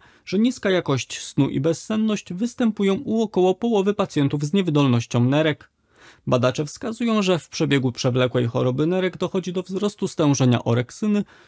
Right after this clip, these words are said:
czyli substancji będącej neuropeptydem, której zadaniem jest pobudzanie organizmu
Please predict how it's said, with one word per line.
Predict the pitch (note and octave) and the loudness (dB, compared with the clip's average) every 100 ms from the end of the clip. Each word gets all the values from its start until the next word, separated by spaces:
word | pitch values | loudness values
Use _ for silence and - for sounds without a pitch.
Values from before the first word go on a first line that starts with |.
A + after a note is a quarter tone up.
| _ | _
czyli | A3 A3 | -4 -4
substancji | G#3 A3 - A#3 A#3 G3 | -2 -6 -4 -4 -2 2
będącej | E3+ D#3+ E3+ F3 D3+ | 2 4 2 2 2
neuropeptydem, | C3 B2 B2 B2 A2 - G#3 G3+ G#3 | 4 4 2 0 -4 -4 -4 -2 -2
której | - - F3+ F3 | -2 -2 0 0
zadaniem | A3 F#3 F3+ F3+ | -2 0 0 0
jest | F3+ - | -2 -4
pobudzanie | - A3 F3+ D#3+ D3 C#3 | -4 0 2 4 4 4
organizmu | B2 B2 D#3+ G3+ G#3 G#3 | 0 0 0 0 2 2